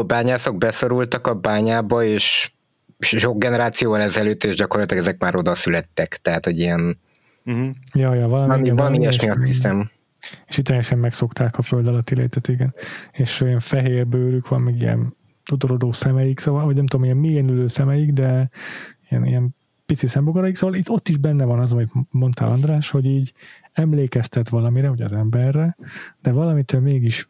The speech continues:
Speaker 3: totál idegen.
Speaker 2: Mhm.
Speaker 3: Szóval az nekem nagyon-nagyon bejött, meg to-, totál parának gondolom. Hogyha C G I-t kell választanom, akkor hát nem tudom, hogy a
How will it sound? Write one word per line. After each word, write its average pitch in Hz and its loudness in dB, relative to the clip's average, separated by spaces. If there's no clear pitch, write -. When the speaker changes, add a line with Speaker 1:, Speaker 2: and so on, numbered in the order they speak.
Speaker 3:
totál 117 0
idegen. 104 -2
Speaker 2:
Mhm. 131 -2
Speaker 3:
Szóval 139 -2
az 131 2
nekem 135 2
nagyon-nagyon 113 2
bejött, 117 0
meg 123 0
to-, 135 -4
totál 113 -2
parának 117 0
gondolom. 135 0
Hogyha 139 0
C - -6
G 143 2
I-t 156 0
kell 170 0
választanom, 165 0
akkor 151 0
hát - -4
nem 175 2
tudom, 131 2
hogy 123 2
a 120 0